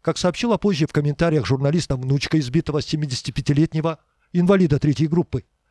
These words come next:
всё произошло около четырёх пополудни. По словам женщины, её дедушка Александр Данилович в тот день возвращался с покупками домой.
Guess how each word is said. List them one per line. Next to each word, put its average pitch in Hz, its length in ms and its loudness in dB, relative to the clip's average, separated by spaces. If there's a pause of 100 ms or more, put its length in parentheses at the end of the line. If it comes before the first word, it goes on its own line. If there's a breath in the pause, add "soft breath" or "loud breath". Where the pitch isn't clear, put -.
(120)
всё - 180 4
произошло 175 520 2
около 165 280 -2
четырёх 143 340 -2
пополудни. 123 640 -2 (380 soft breath)
По 139 100 0
словам 190 340 0
женщины, 147 480 -4 (360)
её 185 260 0
дедушка 165 460 0
Александр 160 600 0
Данилович 147 600 2
в - 60 -14
тот 226 180 0
день 175 220 -4 (380)
возвращался 147 600 2
с - 80 -8
покупками - 580 -4
домой. 123 380 -2